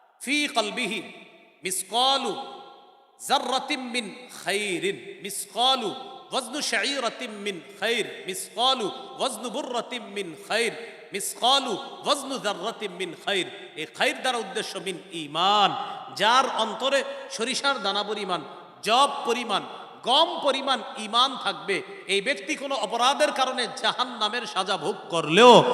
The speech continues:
একদিন জাহান্নাম থেকে বের হয়ে ওই পিওর লা ইলাহা ইল্লাল্লাহর বিশ্বাস অন্তরে সামান্য পরিমাণ থাকার কারণেও আল্লাহ তাকে একদিন জান্নাত দান করবেন।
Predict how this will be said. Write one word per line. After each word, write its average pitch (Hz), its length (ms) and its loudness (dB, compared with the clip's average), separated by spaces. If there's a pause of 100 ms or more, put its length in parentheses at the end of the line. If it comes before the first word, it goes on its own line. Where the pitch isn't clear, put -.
(200)
একদিন 254 460 2
জাহান্নাম 311 540 6
থেকে 247 220 0
বের 196 220 2
হয়ে 254 600 6 (300)
ওই 330 500 2
পিওর 359 340 6
লা 247 320 6
ইলাহা 262 420 2
ইল্লাল্লাহর 190 600 -2
বিশ্বাস 175 540 4 (420)
অন্তরে 214 600 6 (1040)
সামান্য 359 680 10
পরিমাণ 262 440 2
থাকার 208 320 0
কারণেও 185 500 2 (220)
আল্লাহ 175 260 0
তাকে 165 200 -4
একদিন 180 260 -4
জান্নাত 151 360 -6
দান 110 220 -14
করবেন। 107 220 -18